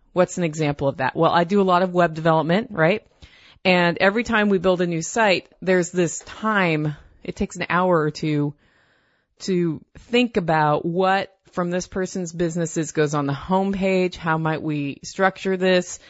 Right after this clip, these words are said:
And it's, you know, you can be formulaic about that stuff, but sometimes it's better to step back and say,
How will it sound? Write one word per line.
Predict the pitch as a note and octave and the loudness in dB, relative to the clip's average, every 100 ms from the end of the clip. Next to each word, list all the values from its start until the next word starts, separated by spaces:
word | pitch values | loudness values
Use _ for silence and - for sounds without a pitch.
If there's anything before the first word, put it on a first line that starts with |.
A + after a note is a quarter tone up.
| - - - - | -20 -20 -12 0
And | A#3 | 2
it's, | A3 G#3+ - | 2 -2 -2
you | A#3 | 2
know, | G#3+ F#3+ | 2 0
you | - G#3 A3 A#3+ | -6 -8 -6 -2
can | B3 | -2
be | G#3 B3+ | 0 -4
formulaic | - C4 A3 F3 D#3+ F3+ F#3+ | 0 0 0 0 0 0 0
about | F#3+ F#3 | -2 0
that | F#3+ - | -2 0
stuff, | G#3+ G3 - | 0 -2 0
but | G3 - | -2 -2
sometimes | - A3 A#3+ A3 G3+ G3 F#3+ - | -4 -2 -2 0 0 0 -2 -4
it's | F#3 D#3+ | -6 -4
better | E3+ E3+ E3+ D#3+ D#3 | -2 0 2 0 -2
to | - | -8
step | - - F3+ _ | -4 -2 -2 _
back | F3 E3 D#3+ E3+ | 0 0 0 -6
and | D3+ | -6
say, | - D#3 D3+ D3 D3 | -2 2 2 0 -4